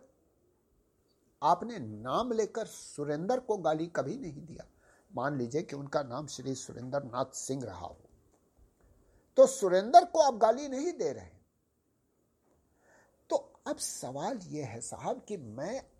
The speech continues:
आज का समाज देख रहा हूं, हमारे समाज में छोटे-छोटे उम्र के बच्चे, मैंने अपने परिवार में ही देखा, हमारे यहां पर कुछ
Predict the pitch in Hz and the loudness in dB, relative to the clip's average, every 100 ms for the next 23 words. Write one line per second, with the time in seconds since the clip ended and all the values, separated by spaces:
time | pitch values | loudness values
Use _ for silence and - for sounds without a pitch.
0 | - 233 190 208 226 - 247 - - 113 | -8 0 2 2 -4 -6 -6 -6 -10 -8
1 | 117 175 120 123 120 - - - - _ | -2 -2 -2 -8 -8 -10 -14 -14 -20 _
2 | _ _ _ _ _ _ _ - - - | _ _ _ _ _ _ _ -20 -20 -20
3 | - 131 151 196 330 - 190 151 147 151 | -4 2 6 6 6 0 -2 0 0 0
4 | 139 190 311 - - - - 175 180 339 | -2 -6 -6 -8 -16 -14 -2 0 0 -4
5 | 349 - - 208 208 262 240 - 160 175 | -8 -8 -12 -12 -10 -10 -10 -8 -8 -4
6 | 180 - 214 247 - 131 - - 220 - | -6 -6 -2 -2 0 -2 -4 -2 0 0
7 | - - _ _ _ _ _ _ _ - | -2 -20 _ _ _ _ _ _ _ -20
8 | - - 175 262 339 226 240 349 349 262 | -20 2 6 6 6 4 4 2 6 8
9 | 208 180 170 147 123 120 - - - - | 8 6 4 0 -6 -10 -14 -14 -20 -20
10 | _ _ _ _ _ _ _ _ _ _ | _ _ _ _ _ _ _ _ _ _
11 | _ _ - _ - 160 185 277 359 240 | _ _ -20 _ 2 8 8 10 10 8
12 | 165 190 - 320 - 311 294 - | 8 4 6 2 2 -8 -6 -8